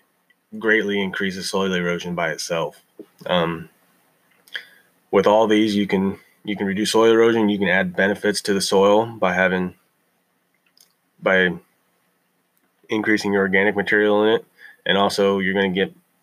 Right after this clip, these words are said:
you know, more efficient irrigation by adding a subsurface irrigation. So, like I said,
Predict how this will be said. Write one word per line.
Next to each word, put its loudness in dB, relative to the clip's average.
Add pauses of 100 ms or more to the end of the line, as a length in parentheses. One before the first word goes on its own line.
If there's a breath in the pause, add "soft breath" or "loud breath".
(440)
you -6
know, 0
more 0
efficient 0
irrigation 0
by 0
adding 0
a -4
subsurface -4
irrigation. -14
So, -8 (3000 soft breath)
like 0
I 0
said, 0